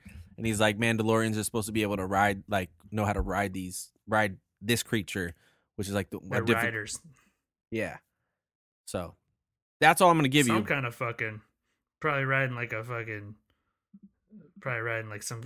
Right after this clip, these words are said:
Speaker 2: it's probably called, like, a lombong or something.
Speaker 1: Something weird, yeah.
Speaker 2: Oh, yeah, there's this fucking thing. <laughs> Oh, man, this thing's crazy looking. Is it even gonna tell me what it is?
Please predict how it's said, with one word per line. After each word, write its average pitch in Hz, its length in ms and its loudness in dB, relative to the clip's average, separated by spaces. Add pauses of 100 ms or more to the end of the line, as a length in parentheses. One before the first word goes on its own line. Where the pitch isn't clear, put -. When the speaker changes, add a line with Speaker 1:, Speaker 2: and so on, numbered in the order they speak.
Speaker 2:
it's - 100 -14
probably 147 300 0
called, 143 220 0
like, 127 140 -2
a 110 60 -2
lombong 120 760 2
or - 220 -20
something. 110 440 -8
Speaker 1:
Something 98 280 -4
weird, 92 320 -4
yeah. 92 280 -4 (1400)
Speaker 2:
Oh, 180 100 4
yeah, 147 180 6
there's 156 180 4
this 120 140 -6
fucking 107 300 -8
thing. 104 300 -8
<laughs> - 60 -20 (340)
Oh, 190 220 4
man, 151 260 2
this 147 120 -6
thing's 131 240 -6
crazy 156 420 0
looking. 113 300 -8
Is 143 100 -8
it 185 60 -2
even 202 100 -4
gonna 147 140 -2
tell 143 200 -6
me 156 120 -4
what 151 100 -2
it 127 120 -2
is? 147 280 -6